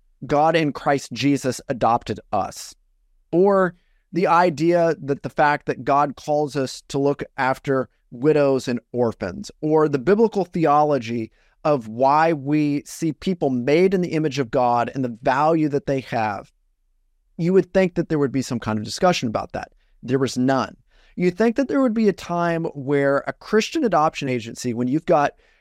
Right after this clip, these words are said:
probably twenty-five, thirty people in a room, who would want to pray for the people about what they're going to experience. And, you know, there, there is a real aspect of difficulty and even sometimes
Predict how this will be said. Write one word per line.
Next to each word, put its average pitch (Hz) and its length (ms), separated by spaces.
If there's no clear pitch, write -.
probably 165 600
twenty-five, 151 540
thirty 156 200
people 151 280
in 127 60
a 120 40
room, 120 480
who 165 560
would 147 300
want 214 220
to 185 100
pray 190 520
for 180 200
the 147 100
people 113 560
about 139 440
what 143 400
they're 180 140
going 165 240
to 151 100
experience. 135 680
And, 110 180
you 160 120
know, 156 80
there, 160 220
there 175 140
is 190 200
a 175 140
real 151 420
aspect 147 580
of 110 280
difficulty 139 800
and 143 140
even 175 260
sometimes 147 460